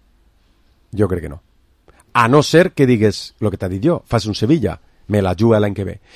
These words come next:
Que igual diuen al final, Roig diu, "Vale, es fique jo, mo la juguem, perquè crec que en Lo Celso estarem en Champions, tira-li." Però és decisió de Roig, perquè són els seus diners, eh? Ja no són els diners del Villarreal. En els diners del Villarreal, no. O sea, en els diners que el Villarreal genera, no.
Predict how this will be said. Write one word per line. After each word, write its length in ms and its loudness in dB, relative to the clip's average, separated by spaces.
Que 100 2
igual 340 2
diuen 260 4
al 100 2
final, 380 0
Roig 260 2
diu, 160 0
"Vale, 220 4
es 100 -6
fique 240 -4
jo, 180 -4
mo 120 -2
la 100 -2
juguem, 380 -2
perquè 240 -6
crec 160 -2
que 60 2
en 60 2
Lo 80 2
Celso 220 0
estarem 260 -4
en 80 -4
Champions, 420 -8
tira-li." 360 -6
Però 180 4
és 60 0
decisió 380 4
de 100 8
Roig, 280 4
perquè 160 -4
són 100 0
els 100 4
seus 280 2
diners, 360 4
eh? 160 -2
Ja 100 2
no 80 2
són 160 2
els 80 2
diners 220 0
del 100 0
Villarreal. 440 -2
En 120 4
els 100 4
diners 220 4
del 120 6
Villarreal, 400 4
no. 120 2
O 120 -6
sea, 220 -6
en 140 -2
els 100 2
diners 300 0
que 60 0
el 60 0
Villarreal 360 0
genera, 420 4
no. 320 4